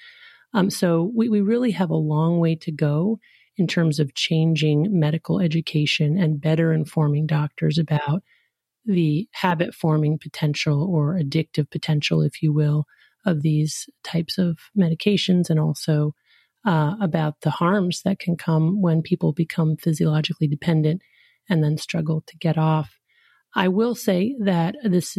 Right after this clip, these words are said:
there's enormous inter-individual variability on this point. Um, some people who have been on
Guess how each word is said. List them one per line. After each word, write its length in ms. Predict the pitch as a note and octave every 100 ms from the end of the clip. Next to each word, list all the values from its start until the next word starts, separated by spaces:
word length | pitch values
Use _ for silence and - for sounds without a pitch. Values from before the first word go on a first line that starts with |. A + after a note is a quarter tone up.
| G#3
there's 180 | F3
enormous 540 | E3 D#3+ F3 F#3 F3 -
inter-individual 880 | G3+ - G3 E3 D#3 E3 E3+ D#3+ D3+
variability 880 | D#3 D#3 C#3+ C#3+ D#3 F3+ A3+ B3 B3
on 180 | G#3 G#3+
this 200 | G#3 -
point. 400 | - A3+ B3 A#3+ - _ _ _
Um, 140 | F#3 E3+
some 260 | F#3 F3
people 360 | - F#3+ G3 F#3+
who 140 | G3
have 140 | F3 D#3
been 140 | E3+
on 440 | E3 E3 E3 F#3